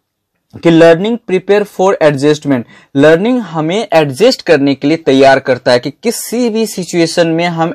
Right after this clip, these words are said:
एडजस्ट कर सकते हैं, ठीक है? ये सभी चीजें की बात इसमें डिस्कस किया गया। दूसरी बात करते हैं, learning is a comprehensive। इसको मतलब बताया गया है कि the scope of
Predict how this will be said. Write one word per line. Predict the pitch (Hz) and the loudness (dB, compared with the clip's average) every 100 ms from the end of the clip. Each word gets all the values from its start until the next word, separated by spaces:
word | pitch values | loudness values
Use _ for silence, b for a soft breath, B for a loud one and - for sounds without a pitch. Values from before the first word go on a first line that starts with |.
| - | 0
एडजस्ट | 151 143 127 202 202 | 2 2 2 0 0
कर | - 151 | -4 -4
सकते | - 135 - 139 | -2 -8 -2 0
हैं, | 131 120 B B B | 0 0 B B B
ठीक | 185 | 0
है? | 180 135 B B | 0 0 B B
ये | 165 185 | 2 2
सभी | - 175 185 | 0 -4 -4
चीजें | - 160 165 | -6 -4 -4
की | 175 | -4
बात | 147 151 - | 2 2 4
इसमें | 156 - 139 | -2 -4 -4
डिस्कस | 147 143 151 - | -4 -2 -4 0
किया | 143 | 2
गया। | 135 | 2
दूसरी | 131 160 240 | 0 -4 -2
बात | 247 208 214 | 2 4 2
करते | - 185 196 | 0 -2 0
हैं, | 151 | 2
learning | 156 156 202 233 226 | 2 2 0 -2 0
is | 226 | 0
a | - | 0
comprehensive। | 180 170 170 165 165 - 139 - B B | -4 -4 -4 -4 -4 0 -2 -2 B B
इसको | 143 180 - 240 240 - 143 | -4 -4 -2 2 2 2 -4
मतलब | 156 156 175 | -4 0 0
बताया | 143 135 139 139 | 0 -2 2 4
गया | 139 139 139 | 4 4 4
है | 170 202 b b | 4 2 b b
कि | - | -4
the | 156 196 185 | 2 2 0
scope | - 220 269 269 - | 0 4 4 2 0
of | 180 | 2